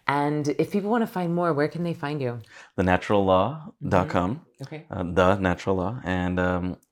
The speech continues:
Speaker 2: amazing information on there. You can watch the documentary.
Speaker 1: Mm-hmm.
Speaker 2: N-,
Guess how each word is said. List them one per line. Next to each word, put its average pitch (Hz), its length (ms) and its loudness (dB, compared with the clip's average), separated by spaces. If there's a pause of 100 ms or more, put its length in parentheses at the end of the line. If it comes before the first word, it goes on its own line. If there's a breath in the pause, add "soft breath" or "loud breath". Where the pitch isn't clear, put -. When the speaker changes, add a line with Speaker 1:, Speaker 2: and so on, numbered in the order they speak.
(200)
Speaker 2:
amazing 98 380 2
information 95 560 0
on 95 140 2
there. 101 220 6
You 113 100 -4
can 87 140 -6
watch 90 180 -2
the - 60 -4
documentary. 92 760 0
Speaker 1:
Mm-hmm. 151 720 -10
Speaker 2:
N-, 104 120 2